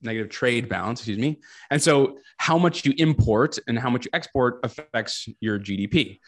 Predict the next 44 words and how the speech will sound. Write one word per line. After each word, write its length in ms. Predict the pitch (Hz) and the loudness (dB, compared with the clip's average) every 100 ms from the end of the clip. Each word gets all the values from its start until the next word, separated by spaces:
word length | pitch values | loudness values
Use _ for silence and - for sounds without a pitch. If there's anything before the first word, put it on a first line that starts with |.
| - - | -10 -6
If 100 | 110 | 0
you 160 | 117 | 2
import 480 | 135 151 131 131 123 110 | 2 0 2 2 2 2
a 20 | |
lot 480 | 104 107 123 156 - | 0 2 2 0 -4
and 100 | 113 | -4
you 80 | 107 | -2
don't 300 | 110 127 131 | 0 0 0
export 460 | 110 - - 95 87 - | -4 -8 -6 -6 -6 -6
a 60 | 92 | -4
lot, 420 | 92 98 - - - - _ - - | -2 -2 -4 -8 -20 -20 _ -18 -6
um, 280 | 110 104 107 | -2 0 0
you 80 | 107 | 0
obviously, 280 | 101 - 110 | -2 -2 -4
your 100 | 101 | -4
G 160 | 113 | -4
D 80 | 107 | -6
P 300 | 104 110 98 | -6 -6 -6
goes 460 | 98 90 90 104 - _ | -6 -6 -8 -12 -16 _
down. 240 | 92 90 - _ _ _ - | -10 -10 -14 _ _ _ -4
Um, 160 | 110 | 0
and 120 | 113 110 | 0 0
so 100 | 123 | 2
that's, 260 | 123 - - | 2 -2 -6
that's 260 | 131 139 - | 0 0 0
one 320 | 127 143 147 | 0 2 4
of 120 | 135 | 2
the 80 | 123 | 0
m-, 380 | 123 123 127 123 117 | 0 0 0 -2 0
larger, 500 | 123 123 123 113 104 | 2 2 2 0 -2
bigger 400 | 104 101 120 113 | -4 -2 0 -2
contributing 480 | 120 - 123 117 | -2 -2 0 0
factors 560 | 117 107 - 110 104 101 | 0 -2 -2 -2 -2 -4
to 240 | - 107 98 | -4 -4 -2
this 220 | 101 - | -4 -6
quarter's 480 | - 107 95 90 - - - _ - | -4 -2 -2 -4 -10 -18 -20 _ -14
G 120 | 104 | -10
D 100 | 90 | -10
P, 200 | - - _ _ _ _ _ - | -12 -16 _ _ _ _ _ -6
um, 160 | 113 110 | -2 0
and 100 | 104 | 0
why 160 | 98 | -2
it's 140 | 95 110 | -4 -8
negative. 360 | 95 90 87 | -10 -12 -20